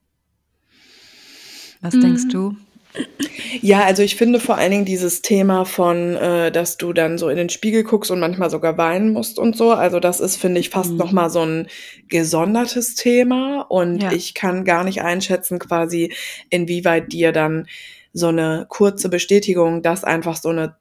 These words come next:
Speaker 2: Zeit
Speaker 1: Mhm.
Speaker 2: lang kurz so mutet. Und ich denke, dass du, Kim, auf jeden Fall natürlich recht hast im Sinne von,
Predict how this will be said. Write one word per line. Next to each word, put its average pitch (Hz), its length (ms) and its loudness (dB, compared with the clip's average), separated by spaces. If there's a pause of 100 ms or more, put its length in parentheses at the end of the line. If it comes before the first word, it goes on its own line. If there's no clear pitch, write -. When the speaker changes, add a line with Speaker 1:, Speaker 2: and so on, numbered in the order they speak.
Speaker 2:
Zeit 170 340 0
Speaker 1:
Mhm. 165 60 -6
Speaker 2:
lang 160 180 -2
kurz 165 340 -2
so 156 200 0
mutet. 208 840 -2
Und 175 280 -2
ich - 180 -2
denke, 165 520 -2
dass 160 220 -4
du, 180 160 -8
Kim, 190 300 0
auf 160 160 -6
jeden 170 160 -2
Fall 170 100 -4
natürlich 160 400 -4
recht 185 240 0
hast 175 160 0
im 175 140 -2
Sinne 165 240 2
von, 165 360 -2